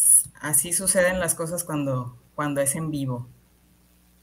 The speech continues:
No pasa nada. Y sí, pues básicamente, eh, eh, bueno, te compartía que, que este tema es,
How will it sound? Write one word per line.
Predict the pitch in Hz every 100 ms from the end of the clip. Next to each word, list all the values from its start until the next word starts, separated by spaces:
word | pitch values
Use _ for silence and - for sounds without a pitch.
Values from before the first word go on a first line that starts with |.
| _ _ _ - -
No | 147 139
pasa | 135 131 147
nada. | 135 117 131 135 - - - - _
Y | 202
sí, | 208 262
pues | 262 233
básicamente, | 233 240 240 202 185 190 208 208 - - - - -
eh, | 151 135 120 - - - _ _
eh, | 135 127 143
bueno, | 156 147
te | 151
compartía | 151 139 135 156 160
que, | 160 - - - - - - - - - - - - - _
que | 214
este | 214 247
tema | 247 240
es, | 247 -